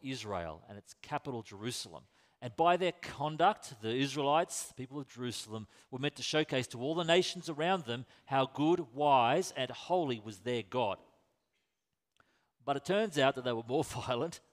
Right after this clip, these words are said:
this is bad, more unjust, engaged in more detestable practices, and worshipped more idols than the nations around them, to which they were meant to impress. And so God sent messenger after messenger, prophet after prophet,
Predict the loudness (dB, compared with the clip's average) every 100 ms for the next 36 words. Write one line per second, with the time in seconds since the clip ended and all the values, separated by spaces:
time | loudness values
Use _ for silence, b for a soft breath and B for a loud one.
0 | _ -20 -10 -6 -4 -6 _ b b b
1 | 4 6 6 4 2 2 0 -4 -16 B
2 | B -12 -6 2 2 2 -4 -4 4 4
3 | 4 -2 -8 -10 -8 -6 -6 -8 -12 -12
4 | -10 -10 -4 -2 -2 -6 -6 0 2 2
5 | 2 2 0 -6 -10 b b -12 -8 -4
6 | -4 -4 -12 -12 -6 -2 0 -2 -6 -12
7 | -18 b b -8 -4 -4 0 2 2 0
8 | -6 -8 -10 -12 -8 -2 -2 -2 -8 -10
9 | b b b b -8 -6 0 0 0 -8
10 | -8 -6 -6 -6 -6 -2 0 -2 -6 -10
11 | -10 -12 -14 -14 b b -6 -2 0 -2
12 | -6 -2 -2 -2 -8 -10 -4 -4 -4 -14